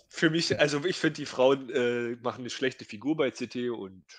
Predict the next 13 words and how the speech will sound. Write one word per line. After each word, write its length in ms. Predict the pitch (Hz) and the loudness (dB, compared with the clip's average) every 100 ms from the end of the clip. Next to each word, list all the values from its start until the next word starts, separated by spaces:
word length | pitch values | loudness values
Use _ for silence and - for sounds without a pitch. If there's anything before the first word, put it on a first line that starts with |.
| - _ _ - - - - - _ | -20 _ _ -20 -20 -20 -20 -20 _
äh, 240 | 117 107 104 | -4 -2 -4
f-, 300 | - - - | -8 -16 -18
fühle 300 | - 170 160 | -6 -2 0
mich 180 | 160 - | 0 -2
zu 80 | - | -4
niemanden, 600 | 151 202 185 165 135 131 | -2 4 6 6 0 -4
äh, 680 | 123 127 120 117 117 104 101 - | 2 4 4 2 -2 -4 -8 -2
sexuell 600 | 131 - - 117 123 127 | 0 0 -2 0 4 4
oder 220 | 123 120 | 2 -2
romantisch 480 | 120 113 110 110 - | -2 -2 -4 -8 -10
hingezogen 540 | 110 - 101 98 101 | -10 -10 -10 -12 -12
von 200 | - 98 | -14 -10
denen. 300 | 98 98 | -10 -10